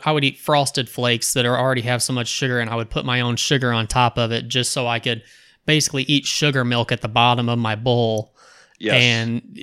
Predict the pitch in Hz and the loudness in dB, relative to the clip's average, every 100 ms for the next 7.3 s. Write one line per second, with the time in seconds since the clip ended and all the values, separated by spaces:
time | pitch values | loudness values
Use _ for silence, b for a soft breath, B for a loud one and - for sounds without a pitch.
0 | 175 147 139 - 160 156 131 123 120 - | -4 -2 -2 0 0 2 2 0 0 -2
1 | 117 117 - - 165 147 135 123 117 127 | -2 -2 -4 -2 -2 -2 0 -2 -2 -4
2 | 120 123 123 120 117 113 117 113 117 110 | -2 2 2 2 -2 -2 -4 -4 -4 -6
3 | 131 - 139 120 117 123 120 113 113 120 | -6 -2 0 0 0 0 0 0 -2 -2
4 | 110 117 117 123 135 135 120 123 143 127 | 0 0 0 -2 2 2 2 0 0 0
5 | 123 - 113 - 139 110 113 117 107 123 | -2 -4 -8 -4 -2 -2 -4 -4 -2 -2
6 | 113 110 110 113 123 120 117 110 123 110 | -2 -4 -4 -2 -2 -2 -4 -2 -2 -2
7 | 110 107 | -4 -6